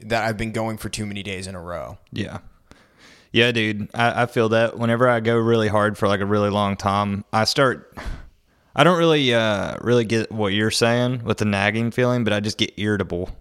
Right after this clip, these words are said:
Speaker 2: I just get, like, visibly irritable. Um, and then the longer that I just don't stop or don't take a break, I just keep get, it just keeps building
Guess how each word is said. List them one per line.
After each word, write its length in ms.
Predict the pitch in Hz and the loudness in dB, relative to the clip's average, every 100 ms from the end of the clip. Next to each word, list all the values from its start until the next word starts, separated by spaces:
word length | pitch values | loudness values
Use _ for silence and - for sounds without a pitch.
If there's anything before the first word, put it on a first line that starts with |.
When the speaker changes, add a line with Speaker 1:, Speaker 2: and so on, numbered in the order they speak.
| - _ _ _ | -20 _ _ _
Speaker 2:
I 80 | 107 | -2
just 120 | 98 | 2
get, 140 | 127 | 0
like, 280 | 95 101 - - | 2 -2 -4 -8
visibly 600 | 117 110 98 104 101 95 | 0 2 2 0 0 2
irritable. 560 | 95 90 87 76 71 - - - - _ _ _ - _ | 0 0 -2 -6 -8 -12 -20 -20 -20 _ _ _ -20 _
Um, 400 | - 113 113 104 92 - - - - - - | 2 4 4 0 -4 -12 -20 -20 -20 -20 0
and 200 | 117 120 | 2 4
then 340 | 117 113 90 | 2 0 2
the 120 | 113 | 2
longer 320 | 110 120 120 | 4 4 2
that 160 | 117 107 | 2 2
I 80 | 101 | 0
just 260 | 101 - | -2 -4
don't 260 | 107 104 - | 0 0 0
stop 440 | - 101 101 107 | -2 2 2 2
or 60 | 107 | 0
don't 200 | 98 92 | 0 -2
take 180 | 104 - | -4 -6
a 60 | |
break, 300 | 85 95 95 | -4 -2 -2
I 40 | 95 | -2
just 220 | 90 - | -6 -6
keep 280 | - 95 - | -6 -8 -6
get, 140 | 98 | -6
it 120 | 104 | -4
just 180 | 90 90 | -6 -6
keeps 220 | - 98 | -4 -8
building 500 | - 95 92 87 90 | -6 -4 -4 -4 -8